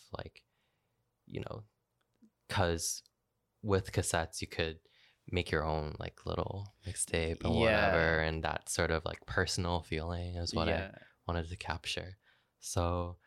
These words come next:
Speaker 1: that was kind of the process, and, um, I was actually, um, picked up by the label Black Box,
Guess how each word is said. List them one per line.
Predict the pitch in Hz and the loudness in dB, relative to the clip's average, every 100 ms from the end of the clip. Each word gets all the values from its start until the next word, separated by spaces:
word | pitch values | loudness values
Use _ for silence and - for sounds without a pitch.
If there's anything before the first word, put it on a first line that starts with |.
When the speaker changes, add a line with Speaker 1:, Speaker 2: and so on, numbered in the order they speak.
| - | -4
Speaker 1:
that | 107 127 | 2 2
was | 143 | 2
kind | - 135 | 2 2
of | 127 - | 2 -2
the | 95 _ _ _ - | -8 _ _ _ -4
process, | - 87 - - 85 87 87 - | -2 0 0 0 2 0 -2 -2
and, | 82 80 80 - _ _ _ _ _ _ _ - | -4 -4 -8 -14 _ _ _ _ _ _ _ -6
um, | 80 76 78 82 - | -4 -4 -6 -10 -6
I | 95 90 | 0 2
was | 90 87 | 2 2
actually, | 85 85 - - 87 82 80 82 - _ _ _ _ _ _ _ _ - | 0 0 0 0 0 -2 -4 -8 -14 _ _ _ _ _ _ _ _ -12
um, | 87 80 80 | -8 -8 -4
picked | - 98 87 | -2 0 -2
up | - | 0
by | 80 | -2
the | 82 82 | 0 -4
label | 80 82 82 82 80 78 78 - | -4 -6 -4 -2 -2 -4 -10 -8
Black | - - | -8 -4
Box, | - 90 98 - - - | 0 0 0 -4 -4 -6